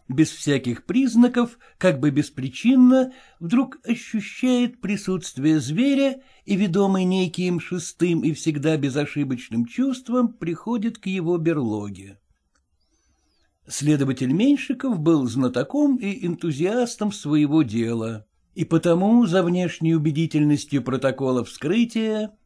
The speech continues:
под шелухой рассуждений о морально-бытовом разложении Реутова, якобы приведшем его к самоубийству,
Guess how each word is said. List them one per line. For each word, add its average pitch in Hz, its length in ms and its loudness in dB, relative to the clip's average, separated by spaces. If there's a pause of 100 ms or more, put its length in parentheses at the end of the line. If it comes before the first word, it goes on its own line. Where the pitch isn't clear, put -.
под 165 160 -2
шелухой 156 640 2
рассуждений 147 840 0
о 139 180 -2
морально-бытовом 131 1000 2
разложении 117 800 -2
Реутова, 208 680 -2 (220)
якобы 180 460 0
приведшем 170 600 -2
его 165 240 0
к - 80 -14
самоубийству, 156 1000 -2